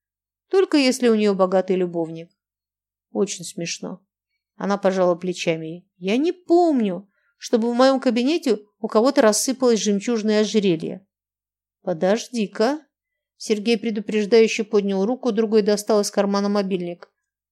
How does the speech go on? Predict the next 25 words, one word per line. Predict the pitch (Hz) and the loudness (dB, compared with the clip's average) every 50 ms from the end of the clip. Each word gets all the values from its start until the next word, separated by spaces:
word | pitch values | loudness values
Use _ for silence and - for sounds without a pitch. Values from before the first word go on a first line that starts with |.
| _ _ | _ _
«Да, | - 196 247 247 208 160 165 185 - _ _ _ | 4 6 8 8 8 6 2 -2 -10 _ _ _
здравствуйте, | 208 208 196 311 339 330 285 - 214 196 - | -10 -2 4 6 6 6 6 4 -2 -6 -6
Геннадий | - 202 185 185 175 170 - | -4 -4 -2 -2 -4 -4 -6
Петрович». | - 170 - 175 165 165 - - - _ _ _ _ _ _ _ _ _ _ _ _ _ _ | -10 -10 -8 -8 -8 -10 -12 -16 -20 _ _ _ _ _ _ _ _ _ _ _ _ _ _
Выслушав, | - 214 262 277 - - 285 - - 254 208 | 0 2 2 2 2 0 -2 -2 -2 -2 0
быстро | 185 220 214 - - 214 196 | 0 0 0 0 0 -4 -2
сказал | - - 190 190 190 185 190 | -2 -2 -2 0 0 0 0
Полине: | 190 - 185 180 175 170 170 170 165 175 - | 0 0 0 0 0 -2 -4 -6 -10 -14 -10
«Мне | - 196 214 233 247 233 | -4 0 2 2 4 2
нужно | 220 214 202 - 190 | 2 0 0 -2 -4
ехать». | 175 175 170 160 - - - - - - _ _ _ _ _ _ _ _ _ _ _ _ _ | -2 -2 -2 -4 -6 -8 -14 -14 -14 -18 _ _ _ _ _ _ _ _ _ _ _ _ _
Он | - - 359 339 | -2 0 0 2
взял | 262 214 202 196 190 | 4 4 2 2 0
со | - 190 185 | -2 -4 -6
стола | - - 185 180 180 170 | -2 -2 -2 0 0 -2
стикер, | 170 - - - 262 262 - 269 262 269 _ _ | -4 -6 -6 -6 -6 -4 -4 -6 -6 -8 _ _
свернул | - - - 254 269 285 339 370 349 269 | -10 -2 0 0 2 2 0 0 0 0
из | 196 | 0
него | 196 190 185 180 180 | 0 -2 -2 -4 -4
кулек | - 180 185 202 240 240 - - _ _ _ _ _ _ _ _ | -2 0 2 2 2 0 -2 -10 _ _ _ _ _ _ _ _
и | - 339 370 | 0 2 2
положил | 370 285 202 175 180 190 208 202 | 4 4 4 4 2 0 -2 -2
туда | 208 214 202 196 190 | 0 0 2 4 2
бусину. | 180 175 175 170 - - 175 170 170 175 196 _ _ _ _ _ _ _ _ | 2 0 -2 -6 -6 -8 -12 -14 -16 -18 -20 _ _ _ _ _ _ _ _
«Сохрани. | - - 214 - 226 208 190 185 175 170 165 175 - | -10 -8 -4 2 4 4 4 4 2 -4 -8 -10 -14